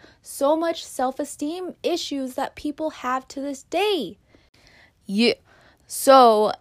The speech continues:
now that I had cut off the outside world, all the bullshit and the noise,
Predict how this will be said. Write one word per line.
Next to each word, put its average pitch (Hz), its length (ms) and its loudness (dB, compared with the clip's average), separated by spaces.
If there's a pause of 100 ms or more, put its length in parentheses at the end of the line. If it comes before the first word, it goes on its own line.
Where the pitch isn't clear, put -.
now 226 640 0
that 269 300 2
I 240 100 0
had 233 280 -4
cut 220 240 0
off 220 300 2 (240)
the 202 180 -6
outside 254 520 0
world, 240 560 0
all 196 160 -4
the 185 80 -4
bullshit 254 640 -4
and 208 100 -8
the 196 80 -8
noise, 226 720 -4